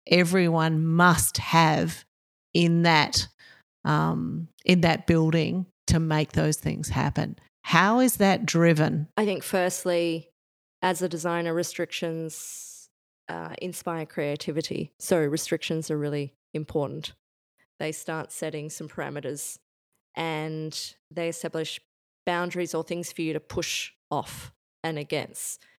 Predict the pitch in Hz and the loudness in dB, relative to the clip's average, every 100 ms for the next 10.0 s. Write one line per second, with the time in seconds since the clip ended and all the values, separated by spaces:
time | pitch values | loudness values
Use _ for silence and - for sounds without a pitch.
0 | - - - - - - 214 196 190 - | -20 -20 -20 -20 -10 4 6 8 6 2
1 | - 214 208 220 196 165 - 170 - 170 | 0 2 4 4 2 0 -2 -4 -2 -4
2 | - - - 220 - - - 190 185 196 | -4 -6 -6 -8 -10 -10 0 2 2 0
3 | 180 - - - - - 190 - - - | -2 -4 -10 -10 -8 -8 -8 -10 -12 -20
4 | _ _ - 180 - 190 208 - - 392 | _ _ 0 0 0 -2 -2 -2 -2 -2
5 | - _ _ 190 - 180 - 294 440 539 | -2 _ _ -6 -2 -4 -4 -6 -6 -8
6 | - - _ _ - - _ - 175 170 | -16 -18 _ _ -20 -20 _ -2 0 0
7 | 165 160 170 165 220 254 202 170 160 165 | 0 0 2 4 4 2 2 2 2 0
8 | - 170 - 160 156 151 - - 165 - | -2 -2 -2 -2 -2 -6 -8 -6 -6 -4
9 | 160 147 - 185 185 - 131 147 - 294 | -4 -6 -6 -4 -4 -4 -6 -4 -4 -6